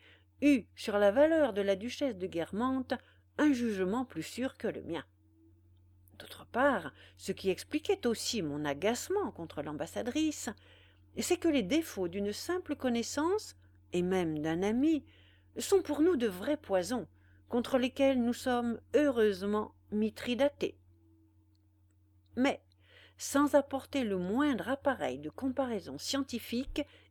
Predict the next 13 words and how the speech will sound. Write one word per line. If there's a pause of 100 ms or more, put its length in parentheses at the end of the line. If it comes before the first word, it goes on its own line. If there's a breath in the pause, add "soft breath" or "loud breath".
et
parler
d'anaphylaxie, (800 soft breath)
disons (100)
qu'au
sein
de
nos
relations
amicales (260 soft breath)
ou
purement
mondaines,